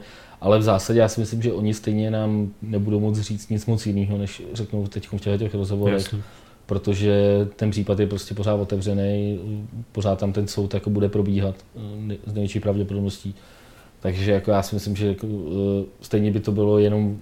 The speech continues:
Speaker 1: nebo hlavně prostě o tom, eh, o těch zážitcích prostě z toho vězení a takhle, což si myslím, že řeknou teďkon v té televizi, nebo už i řekli část toho v rádiu.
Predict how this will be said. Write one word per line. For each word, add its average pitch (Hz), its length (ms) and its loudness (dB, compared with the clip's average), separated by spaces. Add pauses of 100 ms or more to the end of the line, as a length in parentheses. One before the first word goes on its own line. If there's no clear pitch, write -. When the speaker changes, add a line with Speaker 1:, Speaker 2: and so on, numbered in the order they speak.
Speaker 1:
nebo 98 220 0
hlavně 101 320 4
prostě 98 280 -4
o 101 120 -2
tom, 101 300 0 (560)
eh, 98 400 0
o 101 60 0
těch 107 180 0
zážitcích 98 600 2
prostě 104 300 -6
z - 40 -6
toho 107 180 2
vězení 101 460 0
a 101 40 -2
takhle, 98 420 -2
což - 360 -12
si - 280 -8
myslím, 101 260 -2
že 98 120 0
řeknou 98 280 -2
teďkon 98 300 -6
v 95 40 -10
té - 120 -4
televizi, 95 440 -6
nebo 101 180 -6
už 104 260 -16
i 117 80 -4
řekli 101 320 -6 (500)
část - 280 -6
toho 101 280 -4
v 101 100 -6
rádiu. 98 420 -8